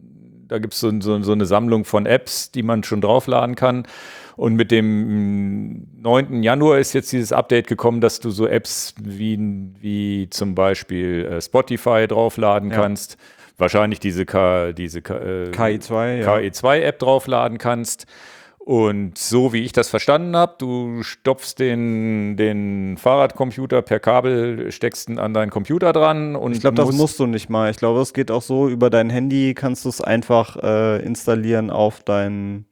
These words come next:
Speaker 2: auf dein Gerät. Also du, du
Speaker 1: Okay,
Speaker 2: wählst
Speaker 1: aber du
Speaker 2: dann
Speaker 1: musst
Speaker 2: einfach
Speaker 1: so
Speaker 2: den
Speaker 1: eine
Speaker 2: Karo aus.
Speaker 1: A-P-K-Datei oder sowas,
Speaker 2: Genau,
Speaker 1: ne?
Speaker 2: ja,
Speaker 1: Also du
Speaker 2: richtig.
Speaker 1: kriegst die Application,
Speaker 2: Ja.
Speaker 1: also eine Google Application Datei.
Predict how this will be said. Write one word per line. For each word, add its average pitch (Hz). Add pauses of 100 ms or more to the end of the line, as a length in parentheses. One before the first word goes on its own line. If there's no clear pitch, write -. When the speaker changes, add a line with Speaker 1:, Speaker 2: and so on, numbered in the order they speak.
Speaker 2:
auf 110
dein 101
Gerät. 92
Also 104
du, 95 (180)
du 104
Speaker 1:
Okay, 101
Speaker 2:
wählst 95
Speaker 1:
aber 98
du 135
Speaker 2:
dann 120
Speaker 1:
musst 120
Speaker 2:
einfach 123
Speaker 1:
so 127
Speaker 2:
den 120
Speaker 1:
eine 113
Speaker 2:
Karo 113
aus. 110
Speaker 1:
A-P-K-Datei 98
oder 78
sowas, 76
Speaker 2:
Genau, 104
Speaker 1:
ne? 95
Speaker 2:
ja, 95 (260)
Speaker 1:
Also 95
du 95
Speaker 2:
richtig. 104
Speaker 1:
kriegst -
die 110
Application, 147
Speaker 2:
Ja. 120
Speaker 1:
also 101
eine 104
Google 139
Application 139
Datei. 147